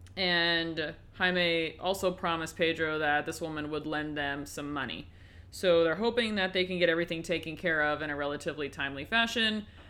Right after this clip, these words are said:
Pedro doesn't really want to stay there. He wants to go to the city. He doesn't really want to implicate this woman in whatever he's got going on. Jaime is more doubtful. He's like, "I don't know that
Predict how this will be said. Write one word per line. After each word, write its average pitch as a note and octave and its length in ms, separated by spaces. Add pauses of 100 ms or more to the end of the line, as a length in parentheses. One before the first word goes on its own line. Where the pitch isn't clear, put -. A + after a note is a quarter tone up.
(280)
Pedro A3 400
doesn't F3+ 220
really D#3+ 180
want D#3+ 240
to G3 60
stay - 220
there. B3+ 240
He A#3+ 140
wants E3+ 240
to F3+ 60
go D3+ 220
to E3 80
the F3+ 100
city. G3+ 340
He F#3 60
doesn't E3 180
really D3 180
want C#3+ 180
to D3 220
implicate D#3+ 500
this D#3+ 200
woman E3 320
in D3 320
whatever D3 320
he's D3 200
got C3+ 300
going C#3 260
on. D#3 340 (1800)
Jaime C#4+ 280
is D4+ 360
more B3 220
doubtful. F3 720
He's F3+ 160
like, F3 140
"I F3+ 100
don't G#3+ 240
know G#3+ 320
that F3 420